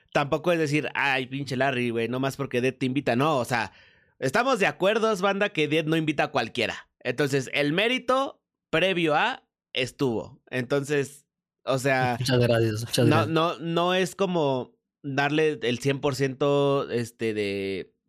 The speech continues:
Speaker 1: eh, de, dar como el cien por ciento de por hecho eso, vaya, porque digo,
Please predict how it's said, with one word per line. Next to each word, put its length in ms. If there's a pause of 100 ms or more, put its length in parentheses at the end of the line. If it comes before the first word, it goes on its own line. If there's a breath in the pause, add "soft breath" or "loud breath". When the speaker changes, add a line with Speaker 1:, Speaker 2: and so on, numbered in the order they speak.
(640)
Speaker 1:
eh, 600 (880)
de, 320
dar 240
como 220
el 100
cien 180
por 140
ciento 320
de 240
por 220
hecho 300
eso, 340
vaya, 320
porque 260
digo, 280